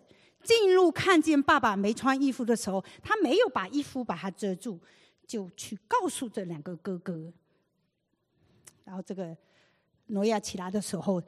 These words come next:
这个小儿子就受咒诅。其实他就是这个意思。所以弟兄姐妹，我们在禁食里面看见有一些教会也好，别人也好，有一些行为上的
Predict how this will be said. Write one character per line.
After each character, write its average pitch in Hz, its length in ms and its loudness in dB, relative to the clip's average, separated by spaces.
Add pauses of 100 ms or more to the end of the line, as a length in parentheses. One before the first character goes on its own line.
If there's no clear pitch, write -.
(180)
这 - 100 -12
个 190 60 -2
小 175 200 -10
儿 170 120 -6
子 185 180 -10
就 170 180 -14
受 175 220 -8
咒 160 240 -10
诅。 - 160 -20 (160)
其 - 180 -12
实 240 140 -14
他 233 160 -10
就 254 140 -14
是 247 120 -12
这 220 120 -14
个 214 160 -8
意 240 80 -8
思。 208 260 -12 (380)
所 - 120 -10
以 339 40 -4
弟 349 160 -2
兄 330 120 4
姐 269 160 -2
妹， 196 240 -6 (200)
我 - 40 -6
们 294 120 2
在 330 180 0
禁 320 220 2
食 208 200 -8
里 202 140 -8
面 185 260 -8 (300)
看 320 220 -4
见 269 200 -4
有 190 160 -6
一 196 80 -6
些 214 380 -8 (340)
教 254 220 -2
会 220 180 -8
也 175 220 -12
好， 170 320 -16
别 202 160 -6
人 233 180 -4
也 175 140 -6
好， 180 320 -14 (300)
有 196 160 -6
一 233 40 -6
些 226 220 -4
行 214 380 -6
为 196 100 -6
上 196 260 -8
的 175 140 -12